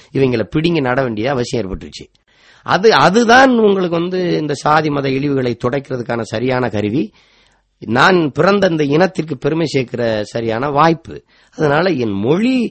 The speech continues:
அழிந்தால் இனம் அழிகிறதுங்கிறத என் மக்களுக்கு உணர்த்த வேண்டிய கட்டாயம் ஏற்பட்டிருக்கு. இந்த தமிழ் படிக்கிறது வேலை கிடைக்கிறதுக்கு. வேலை கிடைக்கிறதுக்கு இங்கிலீஷ் படிச்சா,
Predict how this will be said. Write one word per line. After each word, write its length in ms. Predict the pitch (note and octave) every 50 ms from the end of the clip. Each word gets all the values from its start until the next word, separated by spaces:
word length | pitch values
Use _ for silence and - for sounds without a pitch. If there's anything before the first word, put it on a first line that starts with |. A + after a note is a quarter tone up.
| - - - - -
அழிந்தால் 600 | A#2 C#3+ E3 F#3+ G3+ G#3 G3+ B3 C4 C#4 C4+ G3 D3
இனம் 360 | D#3+ A3 C4 C#4+ D#4 D4 C#4+
அழிகிறதுங்கிறத 720 | C4 B3+ B3+ A#3+ A3+ A3+ A3+ G#3+ G#3+ G3+ G3 F#3+ F#3 G3+ A#3+ A#3+
என் 200 | F#3 E3 D#3 D3
மக்களுக்கு 400 | D3 - - E3 D#3+ C#3+ C#3+ B2+
உணர்த்த 360 | B2+ C3+ C#3 C#3 - - B2
வேண்டிய 280 | A#2+ A2+ G#2+ G#2+ A2+ -
கட்டாயம் 460 | - C#3+ C#3 - D#3 D3+ C#3 A#2+ G#2+
ஏற்பட்டிருக்கு. 520 | F#2+ D#2+ D#2+ D2+ C#2 - C#2 _ _ - _ _ _ _ _ _ _ _ _ -
இந்த 120 | A2+ -
தமிழ் 320 | - G#2 A#2+ D3+ F3 E3+ -
படிக்கிறது 500 | C#3 C3 D3 D3+ D3 D3 C#3 C3+ D3 C#3+
வேலை 300 | A2+ B2+ D#3 F3+ F3 D#3
கிடைக்கிறதுக்கு. 600 | C3+ C3 B2 A#2 A#2 G#2 G2 F2 E2 D#2+ D#2+ D#2+
வேலை 320 | F#2 B2 D#3 F3+ F#3+ F3+
கிடைக்கிறதுக்கு 400 | E3+ D#3+ D#3 D3 D3 D3+ D#3 D#3
இங்கிலீஷ் 440 | D3+ D3 D3+ D#3+ E3 D#3+ D3 C3 C#3+
படிச்சா, 380 | D3 C#3+ C#3 B2 D#3 D#3 D3